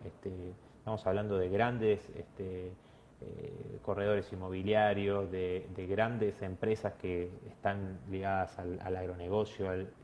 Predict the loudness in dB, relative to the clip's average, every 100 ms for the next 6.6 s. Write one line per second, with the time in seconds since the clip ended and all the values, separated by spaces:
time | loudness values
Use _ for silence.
0 | -12 -10 -6 0 0 -2 -2 -2 0 2
1 | 4 4 4 0 -2 -4 -4 -6 -4 4
2 | 4 4 -6 -2 0 0 -2 -18 -20 -20
3 | -20 -20 -10 -10 -6 -8 -6 -8 -2 0
4 | 2 2 -2 -8 -8 -6 0 2 2 -2
5 | -6 -6 -6 -4 -4 -4 -6 -6 -2 0
6 | 0 -2 -2 -6 -6 -8